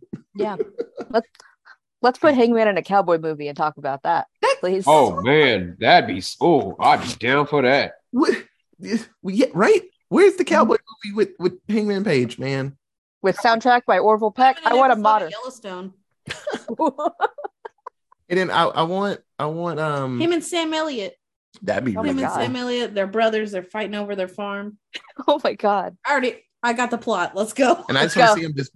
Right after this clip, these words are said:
Speaker 3: buckshot layered off something to hit somebody. Off a horse.
Speaker 2: Oh my
Speaker 3: God,
Speaker 2: God.
Speaker 3: that
Speaker 1: Off
Speaker 3: would
Speaker 1: the
Speaker 3: hurt.
Speaker 1: horsey.
Speaker 3: Yep.
Speaker 1: Just,
Speaker 3: Oh my God.
Speaker 1: just, just like, um, Stadium Stampede.
Speaker 3: Yep. I just need his buddies there. I need Hungy. Hungy's like a
Speaker 1: <gasps>
Speaker 3: marshal.
Speaker 1: They're all cowboys.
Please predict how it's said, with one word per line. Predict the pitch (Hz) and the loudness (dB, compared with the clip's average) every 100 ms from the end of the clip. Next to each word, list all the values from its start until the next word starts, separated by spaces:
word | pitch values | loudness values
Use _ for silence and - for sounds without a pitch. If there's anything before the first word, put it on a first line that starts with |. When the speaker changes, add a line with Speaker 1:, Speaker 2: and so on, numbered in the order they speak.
| - | -8
Speaker 3:
buckshot | 101 123 - 127 95 | -4 -2 0 0 2
layered | 107 104 | 0 0
off | 101 104 | -2 -4
something | - 107 101 | -8 -8 -6
to | 101 | -6
hit | 104 - | -6 -6
somebody. | 110 101 95 101 - _ _ _ _ _ _ _ _ - | -10 -8 -8 -10 -16 _ _ _ _ _ _ _ _ -6
Off | 107 | -4
a | 90 | -4
horse. | 117 104 110 - - - _ _ - | -4 -2 -4 -8 -18 -20 _ _ -10
Speaker 2:
Oh | 113 | -8
my | 107 139 | -6 -2
Speaker 3:
God, | |
Speaker 2:
God. | |
Speaker 3:
that | |
Speaker 1:
Off | 196 | -2
Speaker 3:
would | - | 2
Speaker 1:
the | 254 | 0
Speaker 3:
hurt. | |
Speaker 1:
horsey. | 220 403 587 453 339 196 170 - _ _ _ - | 2 0 -2 -4 -6 -6 -14 -20 _ _ _ -6
Speaker 3:
Yep. | 131 185 | -2 -2
Speaker 1:
Just, | - _ _ | -4 _ _
Speaker 3:
Oh | 175 113 | 0 0
my | 101 69 | -2 -10
God. | - | -4
Speaker 1:
just, | 320 427 - _ 190 | -2 -2 -4 _ -8
just | 262 285 - | -6 -6 -4
like, | 269 247 226 214 - _ _ _ _ _ _ _ _ _ _ _ | 0 4 4 2 -4 _ _ _ _ _ _ _ _ _ _ _
um, | 208 190 175 151 - | 2 2 2 -2 -8
Stadium | _ 220 180 185 | _ -8 -6 -8
Stampede. | 196 180 165 135 - _ _ | -8 -10 -10 -12 -14 _ _
Speaker 3:
Yep. | 123 233 - _ | -2 -2 -4 _
I | 127 151 | -2 -2
just | 151 | 0
need | 190 | -2
his | 156 | 2
buddies | 120 131 127 | 4 2 2
there. | 120 117 | -2 -2
I | 123 | -2
need | 131 | -4
Hungy. | - 123 110 107 - _ _ | -6 -6 -6 -8 -14 _ _
Hungy's | 127 117 - | -6 0 2
like | - 117 | 2 2
a | 110 | 0
Speaker 1:
<gasps> | |
Speaker 3:
marshal. | 107 107 113 131 123 | 0 0 0 -2 2
Speaker 1:
They're | 453 415 | 4 4
all | 415 466 - | 2 -2 -4
cowboys. | - 415 480 494 494 508 523 523 508 | -4 0 -2 2 4 4 2 0 -4